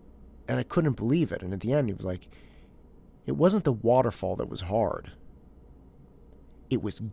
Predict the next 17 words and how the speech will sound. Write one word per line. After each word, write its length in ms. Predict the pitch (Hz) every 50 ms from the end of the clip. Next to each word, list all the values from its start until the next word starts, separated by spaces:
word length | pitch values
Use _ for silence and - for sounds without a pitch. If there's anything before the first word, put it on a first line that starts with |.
| - -
getting 340 | - 135 131 120 95 92 -
to 100 | - 85
the 80 | 87
waterfall 600 | 82 - - - - - - - - - - - - - - - - - - - - - - - - - - - - - - - - - - - - - - - -
that 100 | - -
mattered." 460 | 95 101 90 73 64 - - - - - - - - - - - - - - - - - - - - - - - - - - - - - - -
And, 300 | 127 135 131 131 123 - - - - - - - - - - - - - - - - - - - - - - - - - - - - - - - - - - - - - - - - - - - -
and 100 | - 151
I 60 | 160
think 240 | 156 - - 202 -
about 240 | 160 160 147 131 -
that 180 | - - - -
so 220 | - - - 139
much 580 | 131 135 113 92 98 104 95 - - - - -
with 180 | - 101 95
the 60 | -
way 600 | 87 - 90 87 92 - - - - 87 82 -